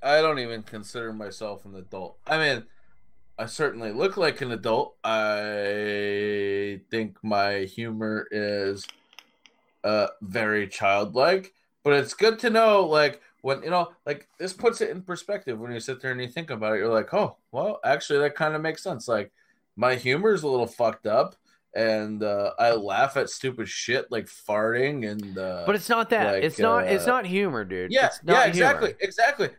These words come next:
Speaker 1: That's what, that's the point. It's like, that's what I think. Like, you know, I'm like, you know, growing up, I'm like, or, or, like, when I was in my early twenties, I'm like, "Yeah, I'm a fucking giant kid." No. And then you realize, like, people like fucking, uh, like,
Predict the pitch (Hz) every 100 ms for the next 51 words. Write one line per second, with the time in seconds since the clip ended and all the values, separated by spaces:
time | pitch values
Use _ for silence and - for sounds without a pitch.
0 | - 196 202 160 139 175 156 - 294 180
1 | 147 139 127 160 - - 143 175 247 185
2 | 160 143 _ _ _ 139 117 - 156 143
3 | 135 135 123 - _ 131 143 113 139 135
4 | 131 214 170 139 120 - 139 123 120 120
5 | 123 113 131 120 117 139 113 123 113 143
6 | 185 135 120 165 147 120 120 135 131 117
7 | 107 107 107 113 - - 147 104 147 -
8 | - _ 123 185 269 262 226 190 170 156
9 | 127 _ _ - 170 175 180 156 143 139
10 | - - 147 147 147 135 113 - 120 113
11 | 107 107 101 95 - _ _ _ _ 127
12 | 113 -